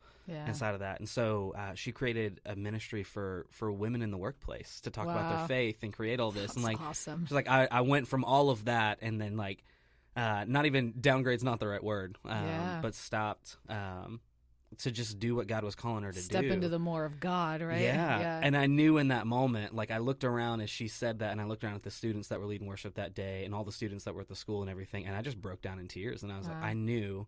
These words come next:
Speaker 1: Mm-hmm.
Speaker 2: in that moment that God was saying, like, "I have something so much bigger for your life. It is so much
Speaker 1: Yeah.
Speaker 2: better
Speaker 1: Wow.
Speaker 2: to see these students thrive. It is so much better to give up your life to see someone else elevated." Um, especially when, like, the temptation in worship ministry is to put yourself on a platform.
Speaker 1: Right.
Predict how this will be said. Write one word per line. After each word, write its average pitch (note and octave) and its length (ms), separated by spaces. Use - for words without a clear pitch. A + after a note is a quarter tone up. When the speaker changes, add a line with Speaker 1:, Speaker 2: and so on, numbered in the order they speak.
Speaker 1:
Mm-hmm. E3 180
Speaker 2:
in C#3 160
that B2 160
moment A#2 260
that G2+ 60
God G2+ 180
was G2+ 100
saying, G2+ 240
like, F2+ 140
"I A2+ 140
have C#3 180
something G#2+ 320
so - 180
much G2+ 220
bigger F#2 240
for G2 140
your F#2+ 100
life. F#2 340
It A2+ 120
is A2 100
so - 240
much G#2+ 220
Speaker 1:
Yeah. - 80
Speaker 2:
better F#2 440
Speaker 1:
Wow. D3+ 320
Speaker 2:
to B2 140
see G2+ 640
these A#2 240
students G#2 400
thrive. G2+ 400
It G2+ 60
is - 80
so - 120
much G#2+ 200
better G2+ 180
to G2 60
give F#2+ 200
up G2 140
your G2 120
life G2 320
to G#2+ 100
see - 180
someone F#2+ 340
else G2+ 520
elevated." G2+ 720
Um, F#2 240
especially C3+ 400
when, G#2+ 260
like, G2 160
the A2+ 80
temptation A2 460
in G2+ 80
worship A2+ 240
ministry G#2 320
is G2 80
to - 80
put A2+ 140
yourself G2+ 320
on G2 100
a - 20
platform. F#3 360
Speaker 1:
Right. G#3+ 240